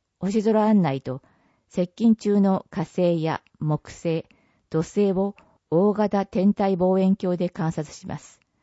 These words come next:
雨天の場合は、星のスライド投影、星空クイズなど。小学生以下は保護者同伴。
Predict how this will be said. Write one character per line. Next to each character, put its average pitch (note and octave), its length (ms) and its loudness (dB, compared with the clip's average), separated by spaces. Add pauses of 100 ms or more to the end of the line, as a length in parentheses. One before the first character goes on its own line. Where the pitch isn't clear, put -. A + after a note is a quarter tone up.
(680)
雨 A3 100 -4
天 A#3+ 220 4
の G3 100 4
場 D#3 120 0
合 D3+ 160 -2
は、 D3 220 -6 (380)
星 - 260 -8
の G#3+ 120 4
ス - 140 -16
ラ G3+ 120 0
イ G3 60 -4
ド F#3+ 100 -4
投 E3+ 280 -2
影、 D3 260 -6 (1080)
星 F3+ 280 -4
空 A3 240 0
ク G#3+ 160 0
イ G3 40 2
ズ D3+ 140 -12
な G2 140 -8
ど。 - 120 -14 (1200)
小 A#3 280 0
学 A3+ 200 0
生 E3 180 -4
以 C#3+ 80 -4
下 C3+ 140 -10
は C3 180 -8
保 - 160 -12
護 F3+ 120 -2
者 D#3 160 -4
同 C#3+ 200 -6
伴。 C3+ 260 -8